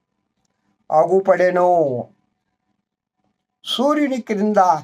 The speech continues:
లాభకరమైనది లేనట్టు నాకు కనబడెను. హల్లెలూయా.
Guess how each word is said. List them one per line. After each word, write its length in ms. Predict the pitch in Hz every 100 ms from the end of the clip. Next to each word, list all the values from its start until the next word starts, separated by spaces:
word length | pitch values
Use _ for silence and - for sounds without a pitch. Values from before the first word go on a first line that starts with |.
| - _ _ _ _ 147
లాభకరమైనది 1400 | 160 175 190 220 208 214 214 202 202 208 214 208 196
లేనట్టు 560 | 190 190 240 277 202 226
నాకు 300 | 202 180 160
కనబడెను. 500 | 160 143 139 139 117
హల్లెలూయా. 1000 | 143 147 151 151 156 165 170 170 147